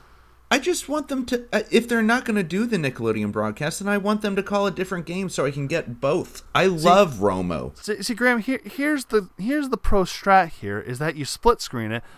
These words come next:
Speaker 2: You have, like, you have, uh, Nance and Romo calling the game, like, through audio, but then you have the, like, the Nickelodeon broadcast muted, so the game's still playing,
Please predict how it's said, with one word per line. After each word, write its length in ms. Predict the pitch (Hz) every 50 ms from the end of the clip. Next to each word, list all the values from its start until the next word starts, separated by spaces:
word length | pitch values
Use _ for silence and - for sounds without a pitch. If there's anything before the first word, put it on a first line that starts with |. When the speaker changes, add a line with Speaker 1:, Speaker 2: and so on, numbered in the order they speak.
| - _
Speaker 2:
You 160 | - 151 165
have, 640 | 175 - - 247 262 277 269 247 220 190 170 - _ _ _ -
like, 220 | 135 143 139 - - - - - -
you 120 | 156 170
have, 420 | 180 202 269 269 262 240 214 180
uh, 300 | 175 160 147 139 127 127 117 - - - _ _ _ _ _ _ _ _ _ _ _ _
Nance 320 | - 151 170 180 175 160 -
and 80 | 147
Romo 420 | 139 147 165 165 160 151 139 123 120
calling 760 | - - - - - 196 202 196 185 160 147 139 131 127 - - - _ _
the 80 | 127
game, 560 | 131 135 170 180 165 147 127 120 117 113 110 110 - - - - - _ _
like, 200 | - 120 123 120 - - _ -
through 180 | - 156 143 -
audio, 480 | - 180 190 185 156 127 117 113 113 - - - - -
but 180 | - 156 147 -
then 240 | - 240 240 220
you 140 | 196 185 180
have 320 | 165 165 180 180 175 151 135
the, 240 | 139 135 123 113 - _ _ _ -
like, 160 | 120 123 117 - _ _ _ _ _ _
the 80 | 139 143
Nickelodeon 420 | 156 170 165 175 180 190 190 170 143
broadcast 380 | 139 135 - 147 120 104 -
muted, 440 | 113 120 160 220 220 165 127 117 120 - - - -
so 140 | - 175 165
the 80 | 147
game's 280 | 143 - 285 392 403 -
still 180 | - - 170 147
playing, 560 | - - 226 233 208 143 110 101 98 104